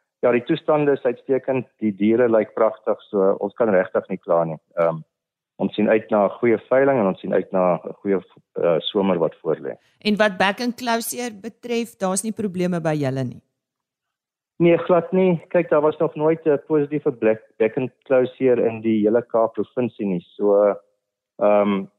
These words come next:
Speaker 1: weet, dit is nie naby ons nie. Ehm, maar as daar mense is, eh, wat wil koop, ehm, ek sal diere, weet, aanhou totdat daar sekere areas dalk, weet, dat die beperkings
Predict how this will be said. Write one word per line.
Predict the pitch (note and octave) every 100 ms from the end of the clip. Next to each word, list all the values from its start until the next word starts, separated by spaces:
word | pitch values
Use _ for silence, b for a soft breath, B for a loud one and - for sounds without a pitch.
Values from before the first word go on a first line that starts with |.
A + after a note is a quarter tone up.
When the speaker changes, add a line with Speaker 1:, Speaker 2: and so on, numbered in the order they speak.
| -
Speaker 1:
weet, | A2 G#2+ -
dit | A2 -
is | C#3 -
nie | C#3 C3 A2+
naby | A2+ G#2+ A2+ A#2
ons | A#2 A2+ -
nie. | B2+ B2+ B2
Ehm, | G2 G2 G2 b b _
maar | A2+
as | A2+ C#3+
daar | - D#3+
mense | C3+ C3 C3+ C#3+
is, | B2 B2 _ _ -
eh, | A2 A2 G#2+
wat | G#2+ G#2+
wil | A2+ G2+ _
koop, | - D#3 D#3 - -
ehm, | A2 G#2 G2+ G2 - _
ek | A#2 -
sal | - A#2+ A2
diere, | G#2+ A2+ A2+ A2 G#2 - -
weet, | G#2 G2+ _ -
aanhou | B2 C3+ A#2 A#2+ -
totdat | - A#2+ A#2
daar | A2+ A2 G#2 - _ _ _ _ _
sekere | - D3 C#3+
areas | B2 B2+ C3 B2+ -
dalk, | A#2 A2+ - _
weet, | _ A2+ G#2
dat | G#2+ - -
die | G#2
beperkings | A2 - A#2 A#2 A#2+ A2+ A2 G2